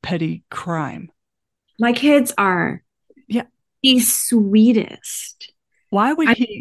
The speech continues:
Speaker 2: I have, I pulled them out of that s-, public school when they started harassing me back in twenty fifteen.
Speaker 1: Mm-hmm.
Speaker 2: And it wasn't until twenty seventeen when the O A H orders, Office of Administrative Hearing orders, came out. And that's where it went into detail of the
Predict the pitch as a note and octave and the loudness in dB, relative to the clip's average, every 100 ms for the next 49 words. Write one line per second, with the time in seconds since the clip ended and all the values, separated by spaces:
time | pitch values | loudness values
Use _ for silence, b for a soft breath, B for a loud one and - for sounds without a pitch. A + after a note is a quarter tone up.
0 | A3 B3 D4+ C#4+ B3 G#3+ - A#3+ - - | 2 4 4 2 2 0 -2 -4 -4 -6
1 | D4 C4 A3+ F#3+ G#3 F#3+ - - - _ | -2 0 0 0 -2 -4 -8 -12 -16 _
2 | G3+ G#3 A3+ - - G3+ G3+ G#3+ F3+ E3+ | -4 -2 -2 -4 -2 0 2 2 0 -4
3 | E3+ F3+ F3 E3 - - F#3 E3+ E3 - | -6 -4 -4 -6 -12 -10 -4 -2 -2 -4
4 | F#3+ F#3 F3 E3 F3 E3 - E3+ E3 D#3+ | -4 -4 -4 -6 -6 -8 -6 -6 -6 -6
5 | E3 - F#3 F#3+ G#3+ G#3+ B B G3 E3+ | -6 -6 -4 -2 -4 -6 B B 0 0
6 | F3+ F#3 - F#3+ G3+ G3 F#3+ F3 - F#3 | 0 0 -2 -4 -2 -4 -2 -4 -4 -4
7 | F3+ F3 E3+ F3 - G3 F3+ E3+ F3+ E3+ | -4 -4 -4 -4 -2 -2 -2 -2 0 0
8 | D3+ E3 F3 G3+ G#3 A3 A3 - E3 E3 | 0 -2 -4 -6 -4 -4 -6 -10 -12 -8
9 | F3 E3+ F3 E3 E3+ E3 E3 F3 E3+ - | -10 -8 -10 -6 -4 -4 -6 -8 -8 -6
10 | F3 F3 F3 F3+ F#3+ - F#3+ F#3 F#3 - | -6 -4 -6 -6 -8 -6 -6 -4 -6 -6
11 | F3+ E3+ E3 D#3 D#3 - - F3+ E3+ D#3 | -4 -2 0 -2 -2 -6 -8 -4 -2 -2
12 | D#3+ D#3+ D#3+ D#3+ D#3+ D#3 D#3 E3+ E3 D#3 | -4 -4 -4 -6 -8 -8 -6 -6 -4 -4
13 | D#3 C#3+ - | -4 -6 -6